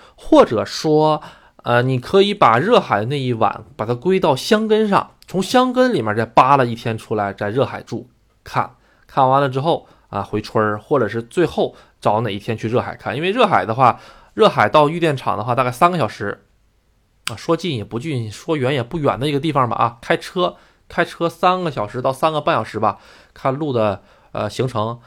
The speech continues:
呃，是翻香根山呢，还是走小田园啊，还是走二四六国道啊？这，这道儿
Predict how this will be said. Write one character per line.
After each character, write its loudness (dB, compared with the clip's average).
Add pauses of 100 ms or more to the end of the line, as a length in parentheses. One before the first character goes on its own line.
(160)
呃， -2
是 -8
翻 2
香 0
根 0
山 2
呢， 0
还 -2
是 -6
走 0
小 -4
田 -4
园 0
啊， 2 (300)
还 -4
是 -2
走 0
二 2
四 -4
六 2
国 -2
道 4
啊？ 2
这， -10
这 -12
道 -2
儿 -2